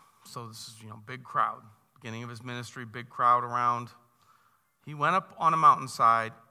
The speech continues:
and sat down. His disciples came to him, and he began to teach them. So this is normal. There's a big crowd. There's a rabbi. His disciples come up front, but picture a huge crowd of people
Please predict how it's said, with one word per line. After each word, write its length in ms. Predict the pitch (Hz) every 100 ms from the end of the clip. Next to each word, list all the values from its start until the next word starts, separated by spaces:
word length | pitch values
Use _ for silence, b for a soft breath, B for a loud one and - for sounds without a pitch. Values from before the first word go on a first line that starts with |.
| _
and 100 | 135
sat 320 | - 110 143
down. 200 | 113 - - _ _ _ _ _ _ _ _ _ b b b b
His 140 | 143
disciples 600 | 123 135 - 156 151 165
came 280 | - 170 139
to 60 | 113
him, 320 | 113 113 147 _ _ _ _ b b b
and 100 | -
he 100 | 131
began 360 | 139 131 127 120
to 80 | 120
teach 380 | - 214 185 -
them. 240 | 73 - _ _ _ _ _ _ _ _ _ _ _ _ _ _ _
So 160 | - 143
this 100 | 131
is 140 | 151
normal. 400 | 123 117 113 120
There's 160 | 120 113
a 80 | 117
big 140 | 120
crowd. 420 | - 123 120 120
There's 140 | 120 120
a 60 |
rabbi. 520 | 123 120 117 120 123 123
His 160 | 117
disciples 540 | - - 127 120 127 -
come 180 | 120
up 140 | 113 -
front, 260 | 143 143 147
but 140 | -
picture 280 | 120 110 120
a 160 | 107 151
huge 240 | 165 143
crowd 240 | 151 139
of 100 | 143
people 480 | 143 127 135 127 120